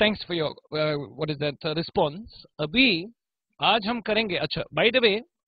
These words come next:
हाँ या ना में जवाब दो chat box पे। आपको आईपीसीसी का क्या paper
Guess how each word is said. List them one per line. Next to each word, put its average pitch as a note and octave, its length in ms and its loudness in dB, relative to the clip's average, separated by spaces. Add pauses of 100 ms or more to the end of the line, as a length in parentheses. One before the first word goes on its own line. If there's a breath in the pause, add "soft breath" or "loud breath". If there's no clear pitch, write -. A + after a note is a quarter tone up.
हाँ F#3+ 160 4
या A#3 100 2
ना A3 140 2
में A#3+ 120 2
जवाब G#3+ 300 4
दो A3+ 240 0
chat F#3 140 2
box E3+ 300 -4
पे। G#3+ 160 -8 (800)
आपको A3 560 4 (180)
आईपीसीसी A#3+ 880 2 (120)
का F#3 140 8 (540)
क्या G#3+ 160 8 (180)
paper C4 420 8